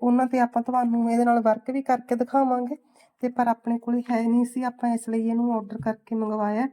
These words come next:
ਕਿਉਂਕਿ ਹੁਣ ਜਿਹੜੇ ਆਪਾਂ ਇੱਕ ਦੋ ਸੂਟ ਕੀਤੇ ਉਹਨਾਂ ਲਈ ਆਪਾਂ ਨੂੰ ਬਹੁਤ ਪਰੇਸ਼ਾਨ ਹੋਣਾ ਪਿਆ। ਤੇ ਲਓ ਜੀ,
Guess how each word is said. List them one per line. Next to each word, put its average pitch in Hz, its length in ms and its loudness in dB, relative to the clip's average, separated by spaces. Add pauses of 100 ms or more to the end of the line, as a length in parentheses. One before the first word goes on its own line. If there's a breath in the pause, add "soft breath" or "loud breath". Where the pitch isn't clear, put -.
(460 soft breath)
ਕਿਉਂਕਿ 233 300 2
ਹੁਣ 233 180 4
ਜਿਹੜੇ 240 200 4
ਆਪਾਂ 247 240 0
ਇੱਕ 240 180 -2
ਦੋ 240 120 2
ਸੂਟ 247 280 -4
ਕੀਤੇ 240 360 -2
ਉਹਨਾਂ 233 200 2
ਲਈ 240 100 2
ਆਪਾਂ 233 260 -4
ਨੂੰ 226 80 -4
ਬਹੁਤ 226 260 -2
ਪਰੇਸ਼ਾਨ 247 520 0
ਹੋਣਾ 247 260 0
ਪਿਆ। 247 300 -4 (720)
ਤੇ 220 380 -4 (180)
ਲਓ 208 160 -4
ਜੀ, - 200 -20